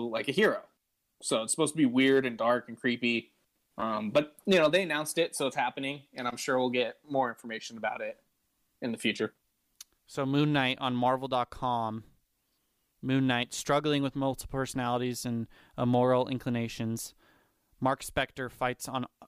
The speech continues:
Speaker 2: fights on against all odds as the cloaked Avenger Moon Knight. It's supposed to be like Batman?
Speaker 1: I think so. <laughs> Which, again,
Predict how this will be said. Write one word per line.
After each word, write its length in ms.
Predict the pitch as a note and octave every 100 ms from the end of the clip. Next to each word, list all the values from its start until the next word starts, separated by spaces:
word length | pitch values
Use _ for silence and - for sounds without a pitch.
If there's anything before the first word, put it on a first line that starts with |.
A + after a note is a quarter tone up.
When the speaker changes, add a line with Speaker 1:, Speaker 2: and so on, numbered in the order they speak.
| _
Speaker 2:
fights 520 | _ - D3+ D3+ - -
on 280 | D3+ B2+ A#2+
against 360 | C3+ B2 A#2 -
all 180 | C3 B2+
odds 320 | A#2+ A#2 -
as 220 | C#3 A#2
the 100 | B2+
cloaked 500 | - - B2+ B2+ -
Avenger 520 | C#3 A#2+ A#2 A2 A2+ A2
Moon 400 | A#2 A#2 A2+ A2
Knight. 380 | G#2+ - - - _ _ _ _ _ _ _ _ _
It's 100 | -
supposed 180 | - D3+
to 60 | F#3
be 20 |
like 180 | C#3 -
Batman? 380 | A2 - E3 F#3 _ _ _ _ _ _ _ _ _ _ _ _ _ _ _
Speaker 1:
I 60 | - -
think 180 | D3+ -
so. 280 | - G2+ - _ _ _ _ _ _ _ _ _ _ _ _ -
<laughs> 40 | - - - - - - - - _ -
Which, 160 | D3+ D#3
again, 220 | D#3